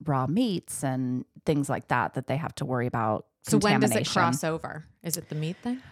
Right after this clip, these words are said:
Speaker 1: I think it is. Yeah,
Speaker 2: Okay.
Speaker 1: it's, it's the raw meats. Um, so we're just baking baked goods. Um, we're not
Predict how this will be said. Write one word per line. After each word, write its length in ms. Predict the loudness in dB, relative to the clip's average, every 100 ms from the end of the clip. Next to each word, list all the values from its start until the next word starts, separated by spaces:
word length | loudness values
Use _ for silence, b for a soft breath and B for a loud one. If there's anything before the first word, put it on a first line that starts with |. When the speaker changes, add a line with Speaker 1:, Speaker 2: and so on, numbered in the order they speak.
| B 2
Speaker 1:
I 100 | 2
think 200 | 4 2
it 100 | 4
is. 320 | 4 2 2
Yeah, 180 | 4 4
Speaker 2:
Okay. 100 | 2
Speaker 1:
it's, 260 | 0 -2 -2
it's 220 | -2 -2 0
the 140 | 2
raw 220 | 4 4
meats. 480 | 4 2 0 -4 -4
Um, 260 | 0 0 2
so 140 | 4
we're 140 | 4 2
just 460 | 2 0 0 -2
baking 720 | -2 -2 -4 -4 -2 -2 -4 -2
baked 320 | -4 -4 -8
goods. 500 | -6 -6 -8 -10 -10 -4
Um, 400 | -2 -2 -4 -4
we're 120 | -4 -4
not 180 | -4